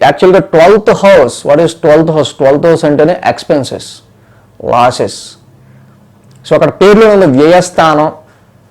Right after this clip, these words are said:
అది ఎలా అయినా కావచ్చు, టైమ్ వేస్ట్ కావచ్చు, మనం బాడీ, ఆ, బాడీకి సంబంధించి మ-, మనకి ఎనర్జీ లాస్ కావచ్చు, ఆ, మనీ లాస్ కావచ్చు, వ్యయస్థానం,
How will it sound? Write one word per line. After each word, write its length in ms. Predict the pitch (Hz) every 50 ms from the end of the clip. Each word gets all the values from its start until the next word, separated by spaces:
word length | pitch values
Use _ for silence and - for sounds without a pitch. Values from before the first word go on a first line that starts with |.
| _ - - _ -
అది 140 | 127 147
ఎలా 240 | 151 139 127 123 143
అయినా 200 | 160 175 185 202
కావచ్చు, 340 | 196 185 170 165 160 - 143
టైమ్ 300 | 117 - 139 139 156 160
వేస్ట్ 260 | 160 160 156 - 151
కావచ్చు, 580 | 139 151 143 143 143 135 135 - 160 151 151 135 - - _ - _ _ _ _ -
మనం 560 | 120 127 131 131 135 131 131 123 123 120 - - - - - -
బాడీ, 640 | 127 117 127 139 147 160 165 175 170 156 147 127 - - _ _ -
ఆ, 720 | 120 123 127 127 123 123 123 123 120 117 107 98 85 71 - - - - - - _ _ _ _ _ _ _ _ _ _ _ _ _ _ - - _ _ _ _ _ 117 123 120 113
బాడీకి 480 | 110 120 123 139 160 175 175 170 170 151
సంబంధించి 840 | 160 160 160 156 156 151 147 143 139 127 - - 147 143 143 - - - -
మ-, 340 | 135 113 120 127 127 113 -
మనకి 280 | - 127 143 147 139 151
ఎనర్జీ 380 | 131 127 147 170 165 156 185 185
లాస్ 320 | 180 175 165 - - -
కావచ్చు, 540 | 156 143 139 139 135 - - 151 143 139 - - _ _ _ _ _ _ _ _ _ -
ఆ, 420 | - - - 139 123 120 120 117 113 117
మనీ 220 | 127 139 160 180 190
లాస్ 340 | 185 175 165 147 - - 156
కావచ్చు, 480 | 143 131 131 127 - - 147 139 131 - _ _ _ _ _ _ -
వ్యయస్థానం, 640 | 139 151 175 202 208 202 - 214 170 139 113 76